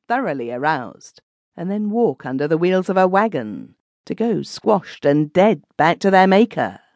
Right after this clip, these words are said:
Vermin infest their youth, and fortunes must be spent for curative powders.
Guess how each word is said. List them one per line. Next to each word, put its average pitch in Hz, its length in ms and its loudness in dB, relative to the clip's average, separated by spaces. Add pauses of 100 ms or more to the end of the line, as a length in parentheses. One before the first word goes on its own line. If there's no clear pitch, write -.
(1000)
Vermin 147 480 4
infest 123 460 -2
their 131 120 0
youth, 135 560 -2 (160)
and 190 160 4
fortunes 139 580 2
must 135 200 -4
be 139 100 0
spent 165 320 2
for 127 100 -2
curative 147 600 2
powders. 139 920 0